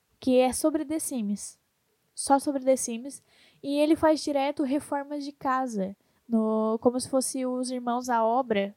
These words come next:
não sei se você conhece esse programa, e ele faz os Sims à Obra, que é muito legal, gente. Tipo,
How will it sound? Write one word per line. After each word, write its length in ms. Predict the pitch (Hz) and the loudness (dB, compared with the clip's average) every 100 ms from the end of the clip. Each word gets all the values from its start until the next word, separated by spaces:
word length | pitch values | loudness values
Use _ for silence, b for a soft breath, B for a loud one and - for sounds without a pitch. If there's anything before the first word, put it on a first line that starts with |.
| - | -12
não 80 | |
sei 160 | 214 226 | -6 -6
se 100 | 233 | -4
você 220 | 220 214 | -6 -8
conhece 320 | 226 226 226 | -10 -10 -8
esse 180 | 233 - | -10 -8
programa, 580 | 214 196 202 269 302 226 b b b b b _ _ - | -2 -2 2 0 0 -6 b b b b b _ _ -4
e 320 | 262 262 269 | 0 2 2
ele 160 | 247 254 | 2 2
faz 220 | 269 262 | 2 0
os 100 | 247 | -2
Sims 460 | - 254 262 294 - | -6 -6 -8 -10 -8
à 160 | - - | 2 4
Obra, 420 | - 220 208 208 214 _ - | 6 6 6 -2 -6 _ -4
que 100 | 302 | -2
é 60 | |
muito 360 | 320 285 311 311 | -2 -4 -8 -2
legal, 400 | 269 233 202 196 | -2 0 0 0
gente. 380 | 196 196 - - | -6 -10 -10 -14
Tipo, 440 | - - 247 233 | -14 -2 0 0